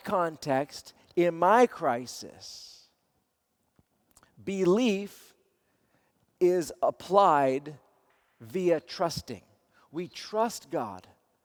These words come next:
and that's how we apply our belief. So it looks like this. You got three things. You got believing, you've got trusting, and you've got peace.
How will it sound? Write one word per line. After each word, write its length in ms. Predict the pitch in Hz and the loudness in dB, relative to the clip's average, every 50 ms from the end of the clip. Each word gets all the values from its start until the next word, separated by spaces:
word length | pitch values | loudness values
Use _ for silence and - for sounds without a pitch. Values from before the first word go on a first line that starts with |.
| _ _ _ _ - | _ _ _ _ -12
and 100 | 127 143 | -6 -4
that's 220 | 156 175 180 - | -4 -4 -4 -6
how 240 | - 160 160 165 165 | -10 -10 -10 -10 -8
we 220 | 160 165 160 151 | -6 -6 -6 -6
apply 760 | 139 135 - - - - 175 160 143 117 110 113 117 110 113 _ _ _ _ _ _ _ - | -6 -8 -10 -14 -10 -6 -4 -2 -2 -2 -2 -2 -4 -8 -12 _ _ _ _ _ _ _ -6
our 140 | 131 120 117 | -6 -6 -6
belief. 360 | 95 139 131 117 117 98 _ _ _ _ _ _ _ _ _ _ _ _ _ _ _ _ _ _ _ _ _ - | -8 -8 -10 -10 -10 -12 _ _ _ _ _ _ _ _ _ _ _ _ _ _ _ _ _ _ _ _ _ -10
So 160 | - 185 190 | -6 -4 -2
it 60 | 185 | 0
looks 160 | 208 208 - | 0 0 0
like 140 | 202 190 156 | -2 -2 -2
this. 160 | 175 170 113 | -2 -4 -4
You 40 | 127 | -2
got 160 | 131 147 135 - _ _ - | -2 -2 -2 -2 _ _ -10
three 160 | 196 196 180 | -8 -8 -6
things. 220 | 156 143 107 101 | -6 -8 -10 -10
You 40 | - | -10
got 180 | 127 113 98 101 | -10 -10 -10 -8
believing, 360 | 120 120 147 190 240 254 262 _ _ _ _ _ _ _ _ _ _ - - - _ _ _ | -4 -4 -4 -4 -4 -8 -10 _ _ _ _ _ _ _ _ _ _ -20 -20 -20 _ _ _
you've 420 | - 139 147 156 147 135 113 98 | -20 -16 -12 -10 -10 -10 -10 -6
got 300 | - 139 117 101 101 - | -4 -2 -2 -2 -4 -10
trusting, 680 | - - - 160 208 208 - - - 233 226 226 226 220 _ _ - - - - - | -16 -10 -6 -4 -4 -4 -6 -6 -8 -8 -8 -8 -12 -20 _ _ -20 -20 -20 -12 -10
and 120 | - 156 | -10 -8
you've 180 | 160 165 147 120 | -8 -8 -2 2
got 340 | 170 160 143 - - _ | 4 4 4 2 -2 _
peace. 440 | - 127 120 95 - - - - - | -14 -14 -14 -14 -16 -20 -20 -20 -20